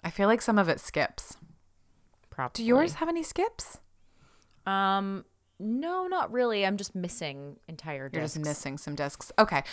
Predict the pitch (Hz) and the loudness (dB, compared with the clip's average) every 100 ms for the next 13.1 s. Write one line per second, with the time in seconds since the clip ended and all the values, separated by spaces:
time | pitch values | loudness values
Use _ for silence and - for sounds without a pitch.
0 | 160 156 208 262 311 302 - 233 208 180 | -2 2 4 6 4 2 -2 -2 -2 -2
1 | - 180 151 151 156 - 160 170 175 185 | 0 0 2 0 -4 -8 -4 2 2 2
2 | 190 170 170 160 151 156 - 151 151 151 | 0 0 -2 0 -2 -4 -6 -4 -2 -4
3 | 147 - - 156 147 156 147 156 147 151 | -4 -4 -4 0 0 0 -2 -2 -4 -4
4 | 147 143 - - 110 92 - - - - | -4 -6 -6 -6 -4 -4 -4 -8 -6 -6
5 | - - 240 277 190 147 - - - - | -10 -4 -4 -2 -2 -2 -4 -6 -4 -4
6 | 160 - 190 208 247 233 185 185 - 151 | -6 -6 -2 0 0 -2 -2 0 0 0
7 | 135 127 175 165 151 143 147 - - - | -4 -6 -4 -2 -4 -6 -10 -16 -18 -20
8 | - _ _ _ _ - - _ 196 185 | -20 _ _ _ _ -12 -12 _ 2 4
9 | 175 170 160 156 143 - - - - - | 0 -2 -6 -8 -6 -6 -8 -14 -16 -12
10 | - 254 240 233 226 226 220 220 214 214 | 0 6 8 8 6 6 6 4 2 0
11 | 214 214 - 233 180 156 151 151 156 - | -2 -6 2 4 4 0 0 0 -2 -4
12 | - - - _ 180 180 175 170 160 165 | -14 -20 -20 _ 2 4 4 2 0 -4
13 | 165 | -10